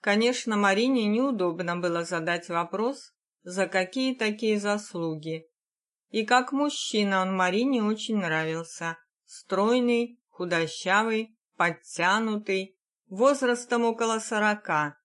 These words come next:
со всех сторон положительный и благодушный. Мечта, а не мужчина.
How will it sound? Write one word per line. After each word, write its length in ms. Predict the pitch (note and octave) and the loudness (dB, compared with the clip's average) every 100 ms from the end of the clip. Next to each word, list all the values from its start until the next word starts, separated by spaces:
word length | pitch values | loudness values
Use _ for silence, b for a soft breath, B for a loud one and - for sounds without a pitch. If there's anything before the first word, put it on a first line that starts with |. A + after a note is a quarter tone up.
| _ _ | _ _
со 280 | - F#3+ | 0 0
всех 300 | F#3+ - F#3 | 2 -2 -2
сторон 500 | - - F3+ F3+ E3+ | -2 0 2 2 -2
положительный 1080 | D#3+ E3+ E3 D#3+ G#3+ B3+ - G#3 G3 F3+ F3 _ | -2 0 0 0 -2 -2 -2 0 0 -2 -4 _
и 140 | - F#3+ | -6 -4
благодушный. 1080 | F3+ G3 F#3+ F#3+ F3 D#3+ D3 - D#3+ E3 E3 _ _ | 0 0 4 2 2 -4 -6 -8 -6 -6 -10 _ _
Мечта, 840 | A#3 B3+ B3+ - - - E3+ D3+ - _ | -2 0 0 -6 -6 0 2 2 -6 _
а 160 | - E3+ | -6 -4
не 120 | F3 | -2
мужчина. 800 | F3 F3+ - - F3 D#3+ D#3 | -4 -6 -8 -8 -6 -2 -4